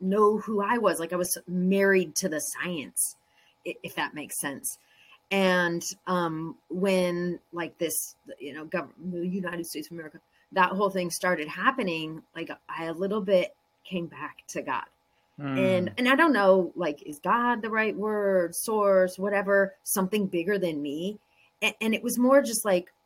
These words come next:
Speaker 1: "Oh my God, stop being so naive. Like, you're not the greatest thing in the universe. Like, free yourself from that ego."
Speaker 2: Yeah.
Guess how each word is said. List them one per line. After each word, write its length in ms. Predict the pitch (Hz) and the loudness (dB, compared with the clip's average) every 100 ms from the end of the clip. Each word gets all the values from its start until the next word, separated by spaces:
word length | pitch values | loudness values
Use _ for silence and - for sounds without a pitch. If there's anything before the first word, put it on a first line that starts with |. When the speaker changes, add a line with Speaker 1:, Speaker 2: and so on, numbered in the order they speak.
| _ | _
Speaker 1:
"Oh 60 | 403 | -14
my 60 | 381 | -12
God, 260 | 185 196 | -10 -8
stop 300 | - 220 247 | -8 -8 -6
being 300 | 277 277 254 | 0 0 0
so 360 | 247 - 233 220 | -4 -6 -4 -2
naive. 480 | 214 196 214 285 185 | -2 -2 0 -2 0
Like, 200 | 170 - | -2 -4
you're 300 | 165 240 480 571 508 | -2 0 0 0 -2
not 120 | - - | -2 -6
the 80 | 175 | -6
greatest 640 | 196 170 170 160 165 - | -4 -2 0 0 -2 -2
thing 260 | 180 170 202 | -2 -2 -2
in 140 | 185 | -2
the 80 | 185 | -2
universe. 760 | 180 180 170 156 170 247 277 | -2 -2 -4 -2 4 4 2
Like, 280 | 247 208 202 _ _ _ - | 2 0 0 _ _ _ 2
free 220 | 359 330 | 6 6
yourself 420 | 196 - 170 - | 4 0 0 -2
from 200 | 196 175 | 0 2
that 240 | 196 254 196 | 4 4 4
ego." 420 | 156 160 190 214 - - 170 | 0 0 -2 -2 -12 -16 -2
Speaker 2:
Yeah. 260 | 151 147 | 4 8